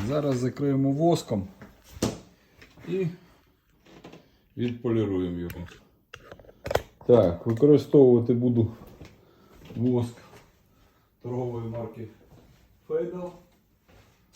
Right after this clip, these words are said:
Називається воск Перфекто. Є у мене така губочка, якою я буду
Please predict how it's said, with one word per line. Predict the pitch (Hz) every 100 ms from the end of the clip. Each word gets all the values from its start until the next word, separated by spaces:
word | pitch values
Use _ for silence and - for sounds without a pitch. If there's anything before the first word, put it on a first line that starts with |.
| - -
Називається | 120 123 135 139 131 131 113 113 127 117 - _ _ _ _ _ - _ _ _ -
воск | 127 139 123 - _
Перфекто. | 139 127 117 165 165 170 185 185 - - - _ _ _ _ _ _ _ _ _ _
Є | 127 156
у | 147
мене | 139 139
така | 127 - 139 165
губочка, | - 175 359 359 - 392 180 - - - _ - - - - - - - - - 98 120
якою | 131 127 151 143
я | 143
буду | 143 147